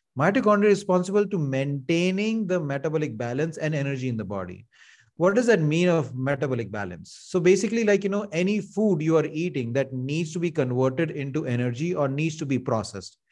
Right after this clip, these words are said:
And all that process, mitochondria plays a central role into it, whether it is fat, whether it is carbohydrates, whether it is proteins, each and every of these things, when they're broken down, they go through mitochondria.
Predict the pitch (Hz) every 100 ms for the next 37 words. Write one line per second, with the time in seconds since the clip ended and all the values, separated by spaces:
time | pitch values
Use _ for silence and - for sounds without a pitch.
0 | _ _ _ - 170 180 - 156 185 202
1 | 190 180 156 139 135 135 120 123 151 160
2 | 180 151 156 160 156 143 151 147 131 -
3 | 135 139 131 151 139 120 123 123 110 101
4 | 98 98 92 113 135 151 151 151 156 -
5 | 165 160 165 139 131 135 135 127 - 135
6 | 143 151 147 139 151 151 156 123 127 135
7 | 131 135 123 131 135 143 151 160 156 -
8 | _ _ - 175 208 196 170 175 170 175
9 | 185 147 131 143 147 147 170 139 131 135
10 | 131 117 135 135 131 127 123 110 120 139
11 | 123 151 170 165 165 139 131 131 147 165
12 | 156 127 107 101